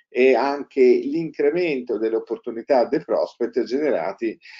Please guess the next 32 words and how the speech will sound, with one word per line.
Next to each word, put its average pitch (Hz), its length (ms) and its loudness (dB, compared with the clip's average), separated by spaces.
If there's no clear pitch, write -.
eh, 110 600 4
utilizzando 147 760 0
Sales 90 440 -6
Navigator. 92 760 -6
Quindi 143 220 -4
Sales 170 280 -2
Navigator 180 560 4
è 160 60 6
un 131 160 0
po', 156 420 6
come 123 220 0
dire, 139 180 4
un 139 220 -2
boost, 165 420 0
un 117 140 0
acceleratore 143 1080 0
per - 200 -2
chi 180 340 -4
è 123 260 -4
già 147 440 0
bravo, 113 1120 2
competente, 123 800 -4
capace 117 680 -2
a 117 100 -2
utilizzare 92 640 -4
LinkedIn. 85 720 -12
Cosa 226 280 2
ci 214 160 -2
permette 180 400 2
di 170 80 4
fare 95 400 0
quindi 107 340 -6